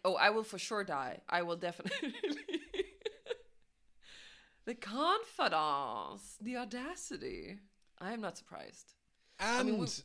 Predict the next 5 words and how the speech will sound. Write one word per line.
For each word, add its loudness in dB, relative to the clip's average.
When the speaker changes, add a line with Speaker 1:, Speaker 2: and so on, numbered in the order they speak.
Speaker 2:
speaking 4
of -2
scientific 6
discoveries. 4
Speaker 1:
Discoveries? -4